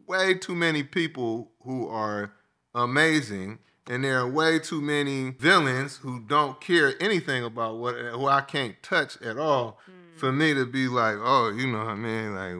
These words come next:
Speaker 1: well, watch out a bit. <laughs> Here,
Speaker 2: Tongue was
Speaker 1: here I
Speaker 2: coming.
Speaker 1: come. Look at,
Speaker 2: <laughs>
Speaker 1: look at me." Nah, man,
Speaker 2: Mm.
Speaker 1: that's, that's, so, I mean, I think it's just like reality, reality will, will humble you. And, and especially for the poet, it's just like,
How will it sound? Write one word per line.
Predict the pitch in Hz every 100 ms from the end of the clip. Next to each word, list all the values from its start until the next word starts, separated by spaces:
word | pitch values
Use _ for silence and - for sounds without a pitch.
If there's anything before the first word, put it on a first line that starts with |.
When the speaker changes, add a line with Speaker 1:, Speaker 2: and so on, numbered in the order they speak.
| 98
Speaker 1:
well, | 107
watch | 92 104 101
out | 113 127 107
a | 98
bit. | 85 92 117
<laughs> | - 156
Here, | - 127
Speaker 2:
Tongue | 110 196 202
was | 175
Speaker 1:
here | 147 151
I | 143 156
Speaker 2:
coming. | 175
Speaker 1:
come. | 170 139 135 139
Look | 156 156
at, | 147 147 131 -
Speaker 2:
<laughs> | - -
Speaker 1:
look | 147 156
at | 135 127 123
me." | 175 180 123
Nah, | 123 156 139 110
man, | 120 135 139 135
Speaker 2:
Mm. |
Speaker 1:
that's, | 139 139
that's, | 131 147 147 -
so, | - 139 123 123 _ _ _
I | 117
mean, | 170 156
I | 170
think | 214 170 196
it's | 226
just | 147 151
like | 135 127
reality, | 113 160 254 240 214 180
reality | 143 147 214 285 262 196 143
will, | 127 113 104 82 _ _ _ _ _ _ _ _
will | 107 120 110
humble | 131 113 101 92
you. | 90 80 -
And, | 110 117
and | 107 120 117 110
especially | - 233 202
for | 180 170 143
the |
poet, | 139 - 269 262 190
it's | 170 -
just | 175 160 170
like, | 151 127